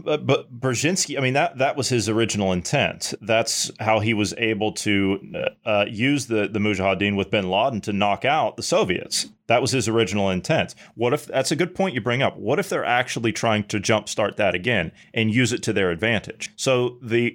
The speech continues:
corrupt Westerners that are in bed with China will actually use them. We get knocked out of the box as far as being on the ground, so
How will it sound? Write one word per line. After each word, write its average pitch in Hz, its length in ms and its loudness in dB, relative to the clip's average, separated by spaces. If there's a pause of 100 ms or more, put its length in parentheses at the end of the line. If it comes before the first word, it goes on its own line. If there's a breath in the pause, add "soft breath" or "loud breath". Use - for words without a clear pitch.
corrupt 147 380 0
Westerners 120 880 0 (160)
that 120 140 0
are 117 80 2
in 127 160 0
bed 120 260 0
with 95 120 -6
China 98 540 -2 (160)
will 120 380 0
actually 123 480 0
use 117 280 2
them. 98 260 2
We 127 200 0
get 175 200 -2
knocked 131 300 0
out 113 160 2
of 95 60 -4
the 90 60 -6
box 92 680 -2
as 101 100 0
far 110 180 0
as 95 100 0
being 110 240 0
on 107 100 2
the 95 80 -2
ground, 90 500 0 (160)
so 110 320 0